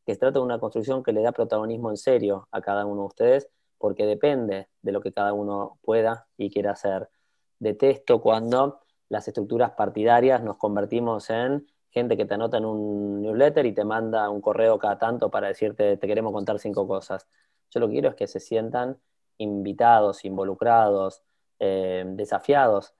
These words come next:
a participar de una manera mejor, más efectiva, y que cuando termines cansado por lo que hiciste, digas, "Valió la pena". Me dio esta sensación muy grata ese llamatón que hicimos, porque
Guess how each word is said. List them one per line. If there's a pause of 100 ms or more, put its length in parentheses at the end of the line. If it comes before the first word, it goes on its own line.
(200)
a
participar
de
una
manera
mejor,
más
efectiva, (400)
y
que
cuando
termines
cansado
por
lo
que
hiciste,
digas,
"Valió
la
pena". (540)
Me
dio
esta
sensación
muy
grata
ese
llamatón
que
hicimos,
porque